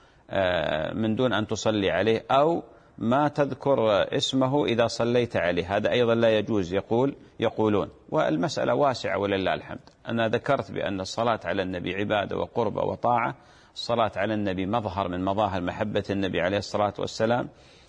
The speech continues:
أكمل صيغ الصلاة، الصلاة الإبراهيمية، يأتي بعد: "اللهم صل وسلم على عبدك ونبيك محمد"، آه،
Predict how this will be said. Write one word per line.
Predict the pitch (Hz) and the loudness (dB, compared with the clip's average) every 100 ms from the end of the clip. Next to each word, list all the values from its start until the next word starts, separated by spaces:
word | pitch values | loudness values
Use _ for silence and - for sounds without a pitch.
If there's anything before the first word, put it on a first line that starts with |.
| _ _ - | _ _ -4
أكمل | 151 - 123 101 | -4 0 0 0
صيغ | - 117 101 | 0 0 2
الصلاة، | 101 - 107 92 | -2 -2 0 0
الصلاة | 71 - 107 | -2 -2 -2
الإبراهيمية، | 92 92 104 101 110 113 123 127 - - - | 0 0 0 0 0 -2 -4 -6 -12 -18 -4
يأتي | 131 117 - 110 | 0 0 -2 0
بعد: | 110 95 | 0 0
"اللهم | 101 110 107 104 | 0 0 0 -2
صل | - 107 98 | -2 -2 0
وسلم | 95 - 107 95 | -2 0 0 0
على | 90 98 | 0 0
عبدك | 92 110 95 95 | 0 0 -2 -2
ونبيك | 95 92 95 113 104 - | -2 0 -2 0 -2 0
محمد"، | 90 92 107 110 123 - - - - - - | -4 -2 0 0 0 -4 -18 -20 -20 -20 -4
آه، | 98 98 90 | 0 2 0